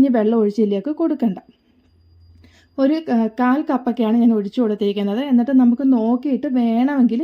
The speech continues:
ചേർത്ത് കൊടുത്താൽ മതി, കാരണം ഇത് ഒന്ന് പറ്റി വെന്ത് കഴിയുമ്പം വെളിച്ചെണ്ണ ഒഴിച്ചാണ് നമ്മൾ ബാക്കി ചെയ്യുന്നത്. ഇപ്പോൾ ഒരു മുളക് പൊടി അല്പം കുറവാന്ന് തോന്നിയത് കൊണ്ട് ഒരു ടീസ്പൂ-, ഒരു ടീസ്പൂണാണ് ഇട്ട് കൊടുത്തിരിക്കുന്നത്. അത് ഞാൻ പറഞ്ഞു, എരിവിൻ്റെ നോക്കി നിങ്ങൾക്ക് മാറ്റം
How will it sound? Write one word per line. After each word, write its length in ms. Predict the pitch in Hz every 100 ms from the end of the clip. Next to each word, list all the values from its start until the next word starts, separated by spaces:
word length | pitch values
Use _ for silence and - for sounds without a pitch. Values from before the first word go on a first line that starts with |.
| -
ചേർത്ത് 280 | 240 208 202 226
കൊടുത്താൽ 360 | 208 202 208 202
മതി, 200 | 202 269 330 _ - _
കാരണം 260 | 240 220 254 269
ഇത് 80 | 269 240
ഒന്ന് 180 | 226 254 262
പറ്റി 260 | 220 208 233
വെന്ത് 260 | 220 214 226 240
കഴിയുമ്പം 500 | 202 202 196 185 269 330
വെളിച്ചെണ്ണ 500 | 220 208 202 226 226
ഒഴിച്ചാണ് 380 | 202 190 208 196 208
നമ്മൾ 140 | 202 208
ബാക്കി 280 | 202 190 277 285
ചെയ്യുന്നത്. 400 | 320 247 190 - _ _ _ _
ഇപ്പോൾ 140 | _ 285
ഒരു 80 | 277
മുളക് 280 | 269 262 277
പൊടി 180 | 311 330 285
അല്പം 280 | 254 285 269
കുറവാന്ന് 440 | 226 214 220 240 254 247
തോന്നിയത് 340 | 208 202 202 202
കൊണ്ട് 180 | 190 262 262
ഒരു 160 | 254 285
ടീസ്പൂ-, 500 | 240 208 - 220 220 226
ഒരു 120 | 240 262
ടീസ്പൂണാണ് 480 | 226 - 214 208 269 262
ഇട്ട് 180 | 240 214
കൊടുത്തിരിക്കുന്നത്. 720 | 208 208 202 196 202 202 214 320 _ _ _ _ _ _ _ _ _ _ _ _ -
അത് 140 | 247 302
ഞാൻ 80 | 269
പറഞ്ഞു, 200 | 262 285 311
എരിവിൻ്റെ 320 | 247 240 254 269 247
നോക്കി 220 | 214 285
നിങ്ങൾക്ക് 240 | 269 233 247 226
മാറ്റം 340 | 202 - 247